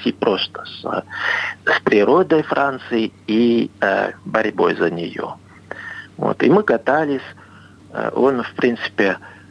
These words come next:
э, оставил полностью на меня составление маршрута и программы, за исключением двух требований.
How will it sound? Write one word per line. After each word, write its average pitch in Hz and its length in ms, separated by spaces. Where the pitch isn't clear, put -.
э, - 80
оставил 95 760
полностью 95 640
на 92 140
меня 92 460
составление 90 600
маршрута 143 720
и 98 120
программы, 120 720
за 135 140
исключением 131 640
двух 110 400
требований. 92 640